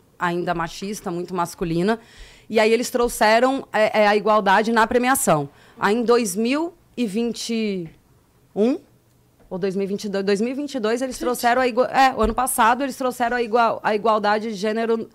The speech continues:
no, no aspecto mais amplo. Então, o que que acontece? Ela...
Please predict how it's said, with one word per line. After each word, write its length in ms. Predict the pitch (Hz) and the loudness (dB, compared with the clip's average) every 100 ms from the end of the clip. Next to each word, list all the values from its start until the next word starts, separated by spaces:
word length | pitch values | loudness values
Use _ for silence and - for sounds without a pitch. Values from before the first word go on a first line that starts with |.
| _ _ _ - | _ _ _ -6
no, 300 | 208 233 240 | 2 2 2
no 440 | 220 - - 208 | -4 -10 -6 0
aspecto 680 | 220 214 240 220 - - 233 | 0 2 2 2 0 0 2
mais 300 | 220 220 247 | 4 2 4
amplo. 320 | 220 170 185 185 | 4 2 0 -4
Então, 340 | 185 208 220 | -2 -2 -2
o 80 | - | -6
que 140 | 240 | -4
que 60 | 262 | -2
acontece? 500 | 254 226 208 170 180 | -2 0 0 0 -2
Ela... 260 | 185 185 | -4 -4